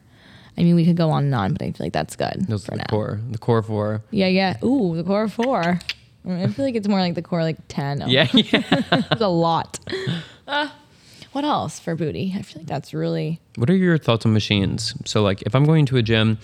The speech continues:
Speaker 2: I'm a little bit nervous about, like, using the weights or jumping over to the weight rack or the Smith machine. What about the machines that are lining the floors of the gym? What are, what are your thoughts there?
Speaker 1: It's funny because I had to switch my business to virtual personal training.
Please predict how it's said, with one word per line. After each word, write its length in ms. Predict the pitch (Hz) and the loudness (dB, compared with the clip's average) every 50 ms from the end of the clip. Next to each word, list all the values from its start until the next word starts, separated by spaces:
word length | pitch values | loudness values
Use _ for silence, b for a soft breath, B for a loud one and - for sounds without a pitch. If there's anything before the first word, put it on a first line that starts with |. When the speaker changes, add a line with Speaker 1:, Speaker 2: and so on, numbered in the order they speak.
| B B B B B B B | B B B B B B B
Speaker 2:
I'm 120 | B - 107 | B 0 2
a 40 | 107 | 2
little 120 | 107 107 | 2 2
bit 120 | 104 101 101 | 2 2 2
nervous 320 | 104 104 95 98 98 - | 2 0 0 0 -2 -2
about, 240 | 104 95 92 95 - | 0 2 2 2 2
like, 160 | 101 92 107 | 0 0 0
using 200 | 120 117 107 113 110 | 0 0 2 2 2
the 60 | 107 | 4
weights 380 | 101 104 101 101 101 95 - | 4 4 4 4 2 0 0
or 160 | - 98 98 95 | 0 0 2 0
jumping 380 | 95 - - 107 101 107 104 | 0 0 0 0 0 2 0
over 160 | 101 95 98 | 0 0 -2
to 280 | 98 - - 107 101 101 | -2 -2 0 2 4 6
the 120 | 110 107 | 6 6
weight 160 | 98 101 95 - | 6 4 4 2
rack 240 | 101 98 98 - | 2 0 0 0
or 40 | 113 | -2
the 60 | 101 | -4
Smith 240 | 95 - - 101 - | -2 -2 -2 -2 0
machine. 400 | - 110 - - 104 98 98 98 - B B B B B B B B B | 0 -2 0 0 0 2 0 0 -2 B B B B B B B B B
What 160 | - 113 123 | 0 2 4
about 160 | 151 165 139 | 4 2 2
the 60 | 120 | 2
machines 500 | 117 110 104 - - 107 104 98 98 98 | 2 2 2 2 2 2 2 2 2 2
that 140 | - 101 98 | 2 2 2
are 280 | 98 98 95 95 92 - - | 2 2 2 2 0 -2 -2
lining 400 | 98 98 95 95 95 101 101 98 | 0 0 2 2 2 2 2 2
the 80 | 104 | 0
floors 340 | 104 - 104 104 101 104 95 | 0 0 0 0 0 0 -2
of 100 | 98 95 | -2 -2
the 60 | - | -2
gym? 420 | - - 92 76 60 64 78 101 - - | 0 0 0 0 0 -2 -4 -4 -4 -2
What 120 | - 110 113 | -2 -2 0
are, 40 | |
what 120 | - - 110 | 0 0 2
are 40 | 107 | 2
your 80 | 110 | 2
thoughts 300 | 107 - - - - - | 2 0 0 -2 -2 -4
there? 260 | - - - - 110 - - | -4 -2 -2 -2 -2 -2 -2
Speaker 1:
It's 220 | 254 - - - | -2 -2 0 0
funny 320 | - 202 196 190 214 262 | 0 2 2 4 2 2
because 360 | 262 240 220 - - 220 208 220 | 2 2 0 2 2 0 2 2
I 240 | 277 294 285 220 - | 2 2 2 0 0
had 180 | 196 214 196 | 0 0 0
to 40 | 185 | 0
switch 320 | 170 - 175 170 - - - | -2 -2 -4 -4 -4 -6 -4
my 160 | - 180 175 170 | -2 0 0 2
business 260 | 170 165 - 170 156 | 0 0 0 0 0
to 120 | - 185 170 | 0 -2 -2
virtual 340 | - - 104 - - 175 | -2 -4 -4 -2 -2 -2
personal 380 | 165 - 180 160 - - 202 190 | -2 0 -2 -2 0 0 0 2
training. 480 | - 214 214 214 220 226 233 233 233 | 2 2 2 4 4 4 2 2 0